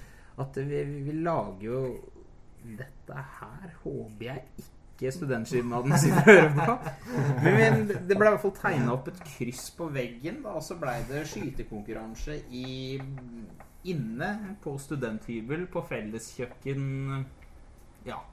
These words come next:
med disse her bushman-buene som de hadde laget selv,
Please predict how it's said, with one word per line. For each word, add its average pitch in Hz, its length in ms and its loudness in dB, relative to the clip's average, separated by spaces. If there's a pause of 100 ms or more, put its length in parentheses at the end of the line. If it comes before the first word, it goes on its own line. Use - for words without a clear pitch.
(280)
med 170 220 -2
disse 135 200 -2
her 117 380 -2
bushman-buene 107 1080 -6
som 117 140 -6
de 113 40 -4
hadde 113 140 -4
laget 110 240 -4
selv, 107 320 -8